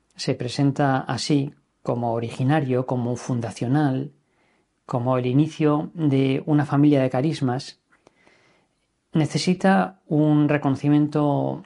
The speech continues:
específico por parte de la autoridad de la Iglesia, es decir, de esos dones jerárquicos de los que hablaba hace un momento, de,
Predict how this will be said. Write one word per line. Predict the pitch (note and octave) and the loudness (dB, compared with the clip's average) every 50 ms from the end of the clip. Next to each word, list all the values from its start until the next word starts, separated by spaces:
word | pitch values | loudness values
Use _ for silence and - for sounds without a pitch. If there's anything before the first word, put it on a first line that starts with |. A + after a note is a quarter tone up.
| _ _ _ | _ _ _
específico | - D#3 C#3 - - - C#3 - - D3+ C#3+ - D3+ C#3+ - - D3+ D#3 D3 | -6 -6 -6 -4 -4 -4 -4 -2 -4 -6 -4 -4 -6 -4 -2 -2 -4 -2 -2
por | - B2+ A2+ - | -4 -4 -4 -4
parte | - A#2+ A#2 - D3 C3+ | -4 -6 -4 -2 -2 -2
de | B2+ B2 | 0 0
la | B2+ B2+ | 0 0
autoridad | B2 B2 - B2 A#2 A#2 A#2+ B2 A#2+ | -2 -2 -4 -6 -4 -4 -4 -2 -2
de | B2+ B2+ | -4 -4
la | G#2+ A2 | -4 -4
Iglesia, | A2+ A2 A#2+ B2 C3+ C3 - - A#2 A#2 | -4 -4 -2 -2 -2 -2 -4 -6 -8 -8
es | A2+ A#2 | -8 -10
decir, | A#2 G#2+ - C3+ A#2 - - - - _ _ _ _ _ - | -8 -6 -4 -4 -4 -6 -10 -20 -20 _ _ _ _ _ -8
de | C#3+ C3 C3 C3 | -6 -4 -2 -4
esos | B2 - C#3+ C3+ B2+ | -2 -2 -2 -2 -2
dones | C3 C3+ C3+ C3+ C3+ - | -2 0 0 0 -2 -4
jerárquicos | - - C3 C3+ C#3 C#3 - - B2 - - C#3 B2+ - | -4 -4 -2 -2 -2 -2 -4 -8 -8 -8 -8 -8 -8 -8
de | C3 B2 | -8 -8
los | A#2+ A2+ - - | -8 -8 -8 -6
que | - | -6
hablaba | B2 A#2 A#2+ B2 C3 | -4 -4 -2 -2 -2
hace | B2 - C3 | -2 -4 -4
un | A#2+ | -4
momento, | B2 B2+ C3+ E3+ F#3+ F#3 - - G#2 A#2 C3 _ _ _ _ _ _ _ _ _ _ _ - | -2 0 2 2 2 2 0 -4 -8 -10 -12 _ _ _ _ _ _ _ _ _ _ _ -10
de, | G#3 E3+ C#3+ B2+ A#2+ A#2+ B2 B2 A#2 A#2 A#2 A#2 A2 A2 | -6 -4 -4 -4 -2 -2 -2 -2 -2 -4 -4 -4 -6 -6